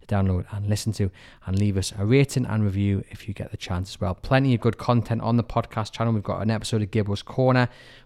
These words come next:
where you, uh, can hear John's top ten Newcastle United captains and get the chance to reorder his, uh, top ten.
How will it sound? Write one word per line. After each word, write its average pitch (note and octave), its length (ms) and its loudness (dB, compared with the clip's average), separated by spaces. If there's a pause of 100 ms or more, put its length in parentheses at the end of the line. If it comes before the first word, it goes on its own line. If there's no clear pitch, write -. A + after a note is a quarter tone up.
where G#2 120 0
you, G2+ 640 2
uh, F#2+ 160 -2
can G2 200 -6
hear G2+ 200 0
John's G2 400 0
top - 300 -10
ten A2 260 0
Newcastle A2 480 -4
United G#2 220 -4
captains G#2+ 500 -4
and A#2+ 240 4
get - 140 4
the - 60 -4
chance A#2+ 360 2
to A#2+ 120 -2
reorder A#2 500 6 (580)
his, A2 400 -2 (320)
uh, F#2+ 140 -4
top - 240 -4
ten. G#2 320 0